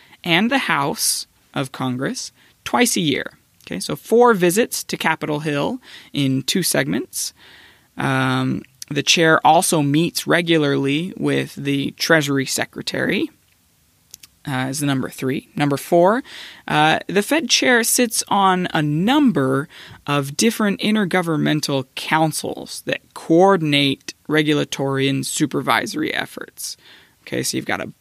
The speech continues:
bunch of different regulators, and there are overlaps and there are gaps in responsibilities. Uh, so in order to help in those situations,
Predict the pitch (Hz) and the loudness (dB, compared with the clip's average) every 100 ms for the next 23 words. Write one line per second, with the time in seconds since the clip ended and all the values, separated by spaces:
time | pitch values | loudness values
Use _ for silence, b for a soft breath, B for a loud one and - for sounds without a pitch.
0 | - 196 180 - 156 147 156 - 143 135 | 0 2 4 2 -2 0 -2 0 -4 -4
1 | 131 139 135 135 135 135 131 - B B | -4 -4 -2 -4 -4 -4 -6 -10 B B
2 | B - 127 131 127 131 127 - 135 135 | B -6 -4 -2 -2 -4 -6 -6 -4 -4
3 | 131 - 127 131 - 196 185 165 156 147 | -6 -8 -8 -8 0 2 4 2 2 2
4 | 139 139 - - - - - - - - | 2 0 -6 -10 -10 -14 -14 -12 -10 -8
5 | - 127 147 160 147 143 - - - - | -10 -10 -8 0 2 0 -2 -4 -4 -4
6 | 135 135 139 - - - - - 143 139 | -6 -6 -8 -10 -10 -10 -8 -4 -4 -2
7 | 127 110 - _ _ - - - - B | -4 -6 -10 _ _ -12 -10 -10 -12 B
8 | B B - 127 131 131 120 - - 143 | B B -8 -6 -4 -4 -4 -6 0 0
9 | - - b b b _ - 151 147 135 | 0 -8 b b b _ 2 4 4 2
10 | 135 135 131 127 - - - _ _ - | 2 2 2 2 0 -2 -6 _ _ -6
11 | 131 190 240 - 143 151 160 - | 0 2 4 4 0 0 -4 -8